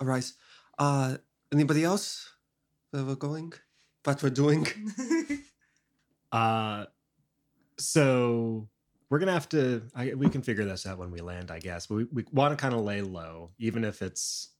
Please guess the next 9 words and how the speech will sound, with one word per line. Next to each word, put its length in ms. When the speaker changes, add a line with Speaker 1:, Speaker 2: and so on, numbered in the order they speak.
Speaker 3:
you 100
know, 140
it's 100
on 200
Gal, 680
freaking 320
Gal. 500
No 140
one 240